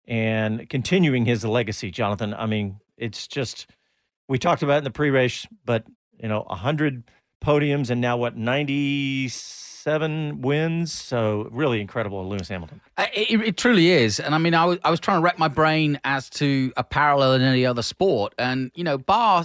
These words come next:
Speaker 2: you know, you're talking some pretty heady heights. You know, you're talking about what Jordan achieved, um, in his career. You, you're talking about what,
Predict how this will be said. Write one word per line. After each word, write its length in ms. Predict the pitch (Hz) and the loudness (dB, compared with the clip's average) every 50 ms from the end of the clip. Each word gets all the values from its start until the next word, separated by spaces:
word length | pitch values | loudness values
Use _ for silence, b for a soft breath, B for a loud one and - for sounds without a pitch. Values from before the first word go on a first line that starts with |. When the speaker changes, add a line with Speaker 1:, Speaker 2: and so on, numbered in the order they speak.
| - | -2
Speaker 2:
you 200 | - 156 165 170 | -8 -18 -16 -14
know, 40 | 180 | -12
you're 300 | 208 202 196 185 196 196 | -12 -12 -10 -10 -10 -8
talking 260 | - - 226 220 208 | -6 -8 -6 -6 -8
some 160 | 175 - 185 165 | -6 -4 -6 -4
pretty 220 | - 190 185 165 | -2 -2 -2 -2
heady 240 | 139 170 160 160 147 | 0 0 0 0 2
heights. 480 | 143 160 180 151 110 110 - - - | 2 2 2 2 0 -4 -8 -10 -8
You 80 | 151 147 | -6 -4
know, 80 | 139 131 | -4 -4
you're 160 | 135 143 143 | -4 -6 -6
talking 260 | - 185 185 185 170 | -6 -6 -6 -6 -8
about 320 | 165 156 151 147 147 123 - _ _ _ _ | -6 -6 -6 -8 -8 -10 -14 _ _ _ _
what 400 | _ - 147 147 151 147 - - | _ -10 -4 -2 -2 -2 -4 -6
Jordan 400 | - - 151 151 165 165 156 156 | -2 0 2 2 2 0 0 -2
achieved, 640 | 151 139 - - 160 160 156 151 151 143 - - b b b b b b b b - | -4 -4 -4 -4 -4 -4 -4 -4 -6 -8 -12 -16 b b b b b b b b -2
um, 480 | 135 139 135 135 135 135 135 135 135 131 - | 0 2 4 4 4 2 2 0 -2 -2 -2
in 80 | 135 | 0
his 240 | 127 117 147 151 139 | 2 2 2 0 0
career. 720 | - - - 151 151 147 147 147 147 143 147 147 147 143 - | -4 -2 0 2 4 4 4 4 4 4 2 2 0 0 -4
You, 200 | - 131 135 131 - | -8 -12 -12 -12 -8
you're 160 | 135 139 139 | -6 -6 -6
talking 320 | - - 151 139 - 147 | -4 -6 -8 -8 -6 -6
about 360 | 139 135 127 131 135 135 131 - | -6 -4 -2 -2 -2 -4 -4 -6
what, 340 | 131 131 131 131 123 - | -6 -6 -6 -6 -6 -8